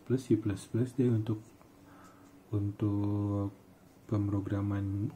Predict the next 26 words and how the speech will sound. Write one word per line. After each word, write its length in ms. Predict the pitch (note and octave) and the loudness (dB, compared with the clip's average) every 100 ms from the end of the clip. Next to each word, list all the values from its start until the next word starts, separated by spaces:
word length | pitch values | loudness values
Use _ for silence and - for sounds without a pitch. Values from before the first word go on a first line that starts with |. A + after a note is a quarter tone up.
| - | -2
berorientasi 480 | - G2+ G2+ - G#2 | 0 2 0 -2 -4
objek 400 | G2 G#2 C3+ B2 | 2 4 6 4
itu 160 | A2+ | 4
ada 240 | A#2+ A#2 C#3+ C#3+ - - - - - - - - - - - - | 4 6 4 2 -12 -20 -20 -20 -20 -20 -20 -20 -20 -20 -20 -2
yang 160 | C#3+ A#2+ | 2 4
dimaksud 240 | A#2+ A2+ | 4 4
dengan 160 | A#2 A#2+ | 4 4
pointer. 440 | A#2 A2+ A#2 G2 G#2 - - - - - - - - - - - - - - - - - A2+ | 2 0 0 -4 -6 -12 -20 -20 -20 -20 -20 -20 -20 -20 -20 -20 -20 -20 -20 -20 -20 -12 -2
Jadi 320 | G#2 B2 C3+ E3+ E3 - | 2 2 2 -6 -12 -8
pointer 320 | - G#2+ G#2+ G#2+ | -2 0 2 0
itu 240 | G#2 C3+ | 2 0
kalau 480 | C3 G#2+ G#2 G#2+ B2+ | 2 0 0 0 0
dulu 400 | C3+ G#2+ G2+ A2 | 0 0 2 2
di 160 | A#2 | 2
K 80 | - A#2 | -2 -4
P 80 | A2 | -2
L 160 | G2+ | -2
B 80 | G2+ | -2
O 160 | G#2+ A#2 | -2 0
ada 320 | G#2+ G#2+ A#2 A#2+ - - - - - | -2 0 -2 -4 -16 -20 -20 -20 -6
balon-balon, 720 | G#2+ G2+ G2+ G#2 G2 G#2 G#2 G2+ G2+ - - A#3+ | -2 0 0 0 0 0 0 -2 -8 -16 -20 -16
misalkan 560 | - - G#2 G#2 A2 G#2+ G#2+ - - - - - - - | -14 -8 -6 -4 -4 -4 -6 -16 -20 -20 -20 -20 -20 -8
ini 80 | B2+ | -2
objek 400 | G#2+ G#2 G#2 - - | -2 -2 -4 -4 0
A, 320 | A2+ A2 A2 - - - - - - - - - - - - - - - A#2 | 2 2 0 -6 -20 -20 -20 -20 -20 -20 -20 -20 -20 -20 -20 -20 -20 -8 -4
nah 320 | G#2 G2+ G2 | -2 -2 -6